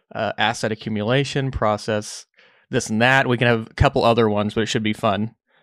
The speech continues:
Uh, but moving on, you witnessed some history on Tuesday night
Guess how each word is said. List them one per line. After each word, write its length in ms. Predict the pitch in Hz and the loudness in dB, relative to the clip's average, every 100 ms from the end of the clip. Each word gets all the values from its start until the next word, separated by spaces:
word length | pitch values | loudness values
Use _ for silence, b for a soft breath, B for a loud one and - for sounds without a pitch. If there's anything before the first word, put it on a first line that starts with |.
| _ | _
Uh, 220 | - 127 117 | 2 4 4
but 160 | 123 | 4
moving 300 | 147 202 175 | 6 8 8
on, 200 | 139 131 | 8 6
you 160 | 117 190 | 6 6
witnessed 340 | 175 160 135 | 6 4 2
some 140 | 120 107 | 0 2
history 680 | 190 196 - 139 127 127 b b b - | 2 2 2 4 4 2 b b b -2
on 200 | 139 131 | 0 0
Tuesday 400 | - 143 131 127 | 0 2 4 4
night 380 | 123 123 123 | 4 4 0